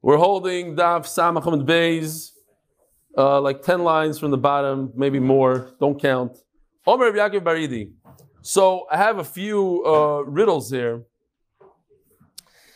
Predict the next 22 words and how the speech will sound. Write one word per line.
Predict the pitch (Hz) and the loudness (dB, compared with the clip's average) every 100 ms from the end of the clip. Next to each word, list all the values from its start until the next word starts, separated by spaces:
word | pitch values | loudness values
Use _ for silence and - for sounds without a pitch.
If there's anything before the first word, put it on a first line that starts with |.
| _ - | _ -2
How | 202 247 | 2 4
old | 247 220 185 170 170 180 165 _ | 4 2 2 -2 -4 -8 -16 _
was | - 160 160 143 | -2 2 2 0
Rivka | 151 139 247 - - 180 156 156 165 - | -6 0 0 -2 -2 2 4 4 0 -8
Imenu | 143 143 175 196 175 160 156 | -6 -2 -2 -2 -4 -4 -4
when | 147 143 | -6 -8
she | - 151 | -10 -10
married | 151 151 175 185 170 147 143 143 139 _ _ _ _ _ _ _ _ _ - | -8 -4 -2 -2 -2 -4 -6 -8 -12 _ _ _ _ _ _ _ _ _ 0
Yitzchak? | 143 156 - 104 - - _ 127 | 2 2 -2 -6 -6 -20 _ -4
Anybody? | 147 165 190 208 160 131 _ - - - - - - - - - - | -2 2 2 2 0 -8 _ -20 -20 -20 -20 -20 -20 -20 -20 -10 2
Three. | 156 139 | 4 4
Anybody | 160 160 160 | 4 2 4
else | 160 151 | 2 2
say | 156 | -2
something | 160 151 | 0 0
different | 160 165 151 | 0 -2 -2
besides | 165 156 135 | 0 0 2
Leiby, | 147 156 | 0 2
who | 147 | -4
probably | 143 147 143 | -2 -2 0
knows | 143 151 151 | 0 -2 -2
it? | 156 | -8